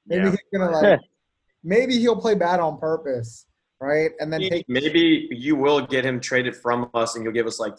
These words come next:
Speaker 2: fifteen picks or something.
Speaker 1: No, I doubt that. I doubt that. I hope,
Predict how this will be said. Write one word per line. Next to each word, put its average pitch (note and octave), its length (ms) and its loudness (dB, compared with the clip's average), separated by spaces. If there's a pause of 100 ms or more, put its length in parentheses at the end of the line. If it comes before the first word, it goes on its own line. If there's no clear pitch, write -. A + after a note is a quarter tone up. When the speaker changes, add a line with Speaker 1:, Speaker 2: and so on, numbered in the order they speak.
Speaker 2:
fifteen G#2+ 440 -10
picks G2+ 320 -8
or F#2+ 80 -12
something. F2+ 340 -18 (320)
Speaker 1:
No, D3 120 -8
I D3+ 100 0 (120)
doubt B2 240 -6
that. A#2+ 200 -12 (400)
I C3+ 60 -10
doubt A#2+ 260 -12 (160)
that. A#2 100 -12
I A#2+ 100 -14
hope, C#3 220 -8